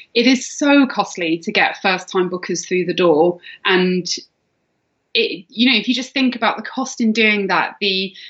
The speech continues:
advertising on bus stops or in local newspapers or doing leaflet drops, all that stuff just costs a very small fortune. Whereas once somebody has booked with you and you have, say, their email address or their postal address,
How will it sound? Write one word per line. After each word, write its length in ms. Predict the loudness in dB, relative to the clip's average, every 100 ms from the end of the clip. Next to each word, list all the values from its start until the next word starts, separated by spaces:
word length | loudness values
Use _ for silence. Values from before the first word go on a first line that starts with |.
| -6
advertising 580 | -4 -4 -4 -4 0 0
on 180 | 2 2
bus 240 | 2 -2
stops 540 | -6 -4 -2 -2 -4 -6
or 100 | -2
in 80 | 0
local 300 | 0 2 4
newspapers 1040 | 4 4 2 0 0 0 0 2 2 0
or 200 | -2 0
doing 280 | 2 2 4
leaflet 460 | 4 4 2 -2
drops, 300 | 0 0 0 -4
all 220 | 4 6 6
that 200 | 2 -2
stuff 380 | -2 -2 0
just 160 | -6 -6
costs 340 | -8 -10 -10 -12
a 100 | -10 -2
very 220 | 0 2
small 280 | 0 0 0
fortune. 600 | -2 -2 -2 -2 -4 -6 -12 -14 -14 -16 _
Whereas 560 | 2 4 4 2 0 -6 _ -6
once 220 | 0 0
somebody 280 | 0 -2 -2
has 160 | -4 -6 -4
booked 300 | -6 -6 -8
with 160 | -2
you 300 | 2 4 4 2
and 280 | 0 0
you 220 | 0 0 0
have, 420 | 0 0 -2 -4 -18 _
say, 240 | -2 0
their 180 | 2 2 4
email 240 | 4 6
address 320 | 4 2 0
or 40 | -2
their 160 | -4
postal 300 | -2 -2 -2
address, 260 | 0 -2